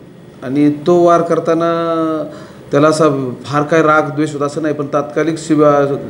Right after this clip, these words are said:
दोघं जण गप्पा मारत बसले होते त्यावेळेस, अ, मयतानी आरोपीला आईवरून शिवी दिली, त्यामुळे त्याचा राग आला. त्यामुळे त्याच्या जवळ असलेला चाकू त्यांनी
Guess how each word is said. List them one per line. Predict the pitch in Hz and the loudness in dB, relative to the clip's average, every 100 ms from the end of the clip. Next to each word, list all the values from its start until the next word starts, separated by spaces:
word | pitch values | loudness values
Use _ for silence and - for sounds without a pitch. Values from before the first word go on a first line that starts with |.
| - | -12
दोघं | 135 147 147 | -2 2 2
जण | 151 | 2
गप्पा | 151 151 151 | 2 0 0
मारत | 151 147 | 2 2
बसले | 147 143 151 | 0 -2 -2
होते | 127 113 - - - | -2 -4 -8 -16 -6
त्यावेळेस, | 135 139 147 147 | 0 2 2 2
अ, | 147 143 | 0 0
मयतानी | 143 143 143 151 151 156 156 151 | 0 0 2 2 2 2 0 -2
आरोपीला | - 143 143 147 131 113 - - - - - | -2 0 0 2 0 -2 -10 -18 -20 -20 -4
आईवरून | 131 147 156 156 | 2 4 4 4
शिवी | 160 165 151 | 2 0 0
दिली, | 151 131 110 - - - | 0 -2 -6 -12 -18 -6
त्यामुळे | 139 143 151 | -2 0 2
त्याचा | 151 151 | 2 2
राग | 151 151 | 4 4
आला. | 147 143 | 2 0
त्यामुळे | 139 139 | -2 -4
त्याच्या | 147 143 | -4 -4
जवळ | 135 151 156 | 0 2 2
असलेला | 151 147 | 0 -4
चाकू | 147 147 | -4 -4
त्यांनी | 147 151 | -4 -4